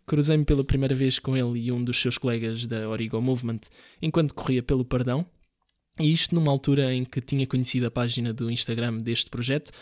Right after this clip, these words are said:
há pouco tempo, e onde começava a crescer o meu fascínio por algumas coisas que publicavam. Nesse dia tive de parar a corrida e apresentar-me mesmo.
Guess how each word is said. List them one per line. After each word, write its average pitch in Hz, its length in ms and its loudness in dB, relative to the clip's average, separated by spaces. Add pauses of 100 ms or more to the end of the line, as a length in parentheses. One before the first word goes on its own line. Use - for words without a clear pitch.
(120)
há 123 120 -4
pouco 131 200 -2
tempo, 123 280 -2 (580)
e 127 100 4
onde 123 140 2
começava 123 360 0
a 123 40 -4
crescer 127 320 0
o 127 40 0
meu 131 120 0
fascínio 127 540 0
por 123 180 -6
algumas 127 460 -2
coisas 127 320 -2
que - 80 -10
publicavam. 117 560 -4 (760)
Nesse 170 260 4
dia 120 360 0
tive 127 240 0
de 123 400 -2
parar 123 300 0
a 120 40 -2
corrida 147 460 -2
e 131 140 0
apresentar-me 123 680 -2
mesmo. 110 320 -8